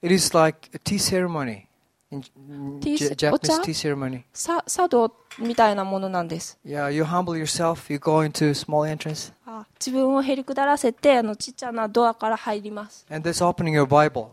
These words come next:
Speaker 1: door.
Speaker 2: そして、ドア、ドアとなるこの聖書を開いて、
Speaker 1: Yeah, and Jesus is sitting in his room.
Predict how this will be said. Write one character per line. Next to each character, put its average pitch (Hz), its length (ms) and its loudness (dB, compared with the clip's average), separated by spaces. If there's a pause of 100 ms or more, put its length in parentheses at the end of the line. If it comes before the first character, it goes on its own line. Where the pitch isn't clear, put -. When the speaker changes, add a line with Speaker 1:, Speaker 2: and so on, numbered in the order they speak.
Speaker 1:
door. - 0 -
Speaker 2:
そ 156 140 4 (120)
し - 20 -6
て、 311 240 6 (800)
ド 247 180 0
ア、 220 280 0 (260)
ド 247 160 8
ア 208 300 6
と 214 120 -2
な 220 160 4
る 226 140 4
こ 220 140 -2
の 208 100 -2
聖 226 220 -2
書 190 120 -6
を - 40 -6
開 214 400 -2
い - 20 -10
て、 - 420 -2 (580)
Speaker 1:
Yeah, 135 260 -6
and 156 120 -6
Jesus 160 300 6
is - 280 2
sitting 156 220 -2
in 143 100 -2
his 143 260 -4
room. 147 260 -2